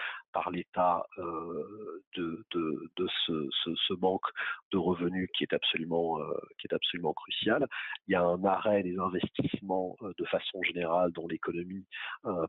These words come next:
par manque de, de visibilité et par manque de, de capacité, euh, opérationnelle à les, à les exécuter. Donc ce qu'on vit, <clears throat> c'est en fait ce qu'on, ce qu'on pourrait appeler un choc sur le numérateur,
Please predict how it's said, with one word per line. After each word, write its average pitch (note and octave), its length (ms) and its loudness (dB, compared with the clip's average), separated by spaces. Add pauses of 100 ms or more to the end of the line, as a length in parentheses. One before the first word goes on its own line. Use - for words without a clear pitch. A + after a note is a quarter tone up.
par E2 200 2
manque F2 300 0
de, E2 260 -2
de E2+ 80 0
visibilité E2+ 760 -2
et E2+ 80 0
par D#2 200 -6
manque F2 360 -2
de, D#2+ 180 -8
de E2+ 80 -12
capacité, E2+ 680 -4
euh, D#2 120 -4 (160)
opérationnelle E2+ 680 4
à - 60 4
les, - 240 -6
à - 60 -6
les - 180 -2
exécuter. - 560 0 (540)
Donc A#2+ 180 2
ce - 80 4
qu'on G#2 220 0
vit, C#3 260 2 (240)
<clears throat> A2+ 440 2
c'est - 140 -6
en F#2+ 100 4
fait B2 280 2
ce - 100 -20
qu'on, F2+ 280 -4 (140)
ce - 80 -20
qu'on - 100 -16
pourrait F#2 220 -4
appeler G#2 200 0
un F2 140 4 (220)
choc - 180 4 (180)
sur - 360 -6
le F#2+ 80 -6
numérateur, F2+ 640 -2